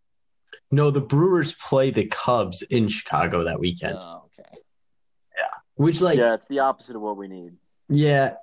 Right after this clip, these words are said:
Speaker 1: and, like, to be honest, those tickets are now gonna be very expensive, though.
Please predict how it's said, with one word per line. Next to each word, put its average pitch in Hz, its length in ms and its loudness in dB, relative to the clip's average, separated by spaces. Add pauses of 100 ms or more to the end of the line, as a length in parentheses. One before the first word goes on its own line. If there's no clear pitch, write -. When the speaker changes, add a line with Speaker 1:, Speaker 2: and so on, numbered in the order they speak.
(160)
Speaker 1:
and, 156 240 4
like, 143 200 2
to - 120 -2
be 135 140 4
honest, 123 380 2
those 120 180 2
tickets 117 440 0
are 110 120 4
now 107 220 2
gonna 107 200 2
be 101 220 2
very 104 540 2
expensive, 101 580 -2
though. 110 380 2